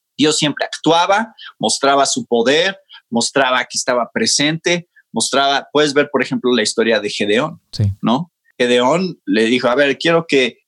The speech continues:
Speaker 1: guíes un ejército, van a ir contra los madianitas." Pero ¿qué hizo? Gedeón dudaba y, y decía, "Híjole, no sé si, si vamos a poderles ganar." Y Dios se complació en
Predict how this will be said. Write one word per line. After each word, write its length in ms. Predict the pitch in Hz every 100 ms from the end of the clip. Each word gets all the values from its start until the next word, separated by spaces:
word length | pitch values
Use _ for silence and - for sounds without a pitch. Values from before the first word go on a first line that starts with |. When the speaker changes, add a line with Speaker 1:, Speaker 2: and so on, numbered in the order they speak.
| _
Speaker 1:
guíes 280 | 117 139 135
un 100 | 127
ejército, 600 | 117 185 202 190 170 165
van 160 | 143 135
a 40 |
ir 80 | 123
contra 280 | 127 117 110
los 160 | 98 113
madianitas." 760 | 104 107 123 165 165 156 - _ _ _
Pero 220 | 147 156 -
¿qué 140 | 196
hizo? 300 | 220 165 135
Gedeón 340 | 151 160 185 175
dudaba 520 | 156 156 160 151 131
y, 240 | 113 95 -
y 80 |
decía, 320 | 107 113 120 135
"Híjole, 280 | 160 120 113
no 120 | 123
sé 260 | - 139 139
si, 320 | - 113 107 _ _ _ -
si 600 | - 113 110 104 104 101
vamos 280 | 120 127 123
a 80 |
poderles 360 | - 120 127 110
ganar." 460 | 110 123 135 131 - - - _
Y 140 | 160 143
Dios 720 | 151 165 202 262 - - _ _ -
se 200 | - -
complació 840 | 143 123 113 117 - 117 120 175 -
en 400 | 123 123 185